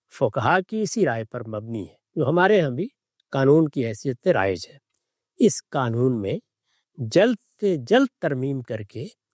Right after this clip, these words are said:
اسے ہر لحاظ سے کتاب الہی کے مطابق کر دینا چاہیے۔ ہم اپنے ایمان و عقیدے کی روح سے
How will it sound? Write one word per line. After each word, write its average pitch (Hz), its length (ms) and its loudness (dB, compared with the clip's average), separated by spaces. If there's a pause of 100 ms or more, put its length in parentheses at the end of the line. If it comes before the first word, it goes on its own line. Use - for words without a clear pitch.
(300)
اسے 180 280 2
ہر 151 200 0
لحاظ 135 460 0
سے 208 220 -2
کتاب 139 440 -6
الہی 180 560 2
کے 233 140 0
مطابق 151 540 -4
کر 120 140 -2
دینا 113 280 -6
چاہیے۔ 107 500 -10 (800)
ہم 135 140 4
اپنے 190 300 2
ایمان 139 540 0
و 180 160 4
عقیدے 175 480 2
کی - 180 -2
روح 147 140 0
سے 196 200 2